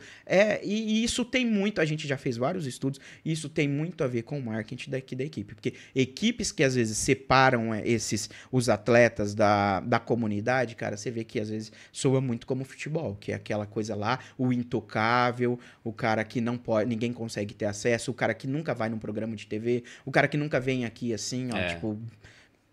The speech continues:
Speaker 2: Fazer um bate-papo
Speaker 1: Fazer um
Speaker 2: mesmo.
Speaker 1: bate-papo e, e tentar aproximar o torcedor,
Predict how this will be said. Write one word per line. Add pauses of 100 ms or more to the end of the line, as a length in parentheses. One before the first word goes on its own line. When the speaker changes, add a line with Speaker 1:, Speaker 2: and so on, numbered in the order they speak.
(100)
Speaker 2:
Fazer
um
bate-papo
Speaker 1:
Fazer
um
Speaker 2:
mesmo.
Speaker 1:
bate-papo
e, (140)
e
tentar
aproximar
o
torcedor,